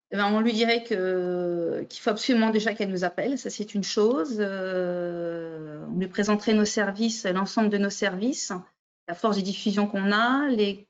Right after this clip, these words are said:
coûts réduits que nous avons, que de toute façon, avec tout cet ensemble, il y a, il y a cent pour cent de chances que sa maison soit vendue au meilleur prix et toujours à coût faible.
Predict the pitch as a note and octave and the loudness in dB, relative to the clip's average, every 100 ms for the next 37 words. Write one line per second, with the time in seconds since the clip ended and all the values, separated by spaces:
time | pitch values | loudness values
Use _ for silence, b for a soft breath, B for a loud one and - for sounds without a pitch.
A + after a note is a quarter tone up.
0 | _ A3+ G#3+ G#3 G3+ A3+ G#3+ F#3+ G3 F#3+ | _ 0 2 2 2 2 2 2 0 2
1 | A3+ D4 - _ _ _ _ - G3 F#3+ | 0 0 -4 _ _ _ _ -4 -2 -2
2 | A3 G#3+ A3 B3 B3 G#3 G3+ - - B3+ | 0 0 0 2 4 4 -2 -4 -4 -2
3 | - A#3 A#3 G#3 - A3+ B3+ B3 G3+ G3 | 0 -2 0 -4 -2 2 4 4 2 0
4 | F#3+ F#3+ F#3 F#3 F#3 F3+ B3+ A#3+ G#3+ - | -2 -2 -2 0 0 2 0 0 -2 0
5 | A3 - A#3 B3 G#3 G#3 G3 G#3 G3+ A3 | 0 2 0 0 -2 -2 2 2 4 2
6 | G#3+ G3+ F#3 G3 G#3+ G#3+ G3+ F#3+ F#3 _ | 2 0 0 0 2 2 2 -2 -6 _
7 | A#3 A#3 A#3+ B3+ _ _ _ _ - F3+ | -2 0 -4 -8 _ _ _ _ -2 -2
8 | F#3 G3+ F#3 A3 G#3 F3+ - G#3+ G#3+ - | 0 -2 0 2 2 -2 -2 -2 0 0
9 | - _ _ _ _ - A#2 D#2+ | -6 _ _ _ _ -6 -4 -4